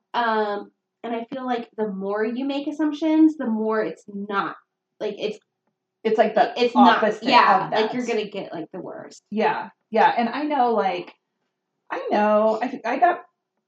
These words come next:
Speaker 2: I was pregnant with Xavier pretty young, and I was one of the, the first, um, in our group of friends to, to have kiddos. So there wasn't a lot of other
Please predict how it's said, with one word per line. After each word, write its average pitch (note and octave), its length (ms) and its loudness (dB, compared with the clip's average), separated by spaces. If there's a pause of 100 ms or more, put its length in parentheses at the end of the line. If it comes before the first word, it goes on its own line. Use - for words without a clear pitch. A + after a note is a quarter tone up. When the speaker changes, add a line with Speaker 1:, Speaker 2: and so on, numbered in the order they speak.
(440)
Speaker 2:
I A#3+ 80 0
was A#3+ 340 -6
pregnant B3 320 -8
with B3 100 -10
Xavier G3+ 480 -6
pretty G3 200 -10
young, E3+ 500 -8 (200)
and F#3 320 -8
I F3+ 80 -8
was G3+ 160 -6
one G3 160 -4
of F#3+ 140 -6
the, F3+ 300 -6
the F3+ 120 -12 (100)
first, E3+ 400 -8 (540)
um, F#3 200 -8
in F#3+ 120 -4
our F3+ 140 -2
group F3+ 180 -8
of E3+ 140 -6
friends E3 320 -8
to, G3 80 -10 (340)
to F3 60 -14
have E3+ 320 -8
kiddos. B3 300 -2 (120)
So G#3 360 0 (280)
there C4 120 2
wasn't E4 280 2
a A3+ 60 4
lot G3+ 240 2
of A3 100 2
other G3 460 -2